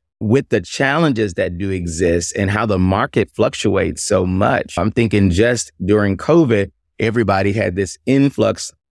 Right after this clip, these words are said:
of cash. And so they're trying to figure out what to do with that. And some people did, they invested, they tried to find ways to loan it out. And then right now we're in a liquidity crisis. And it's like, whoa, you know, everything is swinging so quickly. So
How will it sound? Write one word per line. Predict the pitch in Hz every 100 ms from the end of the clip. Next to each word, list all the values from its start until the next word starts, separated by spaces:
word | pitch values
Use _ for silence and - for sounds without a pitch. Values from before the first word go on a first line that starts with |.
| _ -
of | 107
cash. | - - 82 82
And | 95 87
so | 92
they're | 90
trying | 87 117 104
to |
figure | 87 107 98
out | 90 92
what | 98
to | 92
do | 104
with | 117 113
that. | 160 90
And | 80 92
some | 92
people | 95 87 92
did, | 95 98 90 _
they | 90 98
invested, | 98 82 95 98 - 98
they | 90
tried | 85 95 87
to | 92
find | 95 95 92
ways | 92 92 92 87
to | 92
loan | 90 92 92
it |
out. | 90 90 95 _ _ -
And | 98
then | 113
right | 120 123
now | 143 160 135
we're | 123
in | 123
a | 123
liquidity | 127 131 _ - 208 165 120
crisis. | - 101 95 - 92 92
And | 107
it's | 107
like, | 107 107
whoa, | 208 453 330
you | - 113
know, | 117 110 - _ _ -
everything | 147 156 120 131
is | 107 -
swinging | - 131 127 104
so | 101 104 92
quickly. | - - 113 - 92 85
So | 78 - 98 90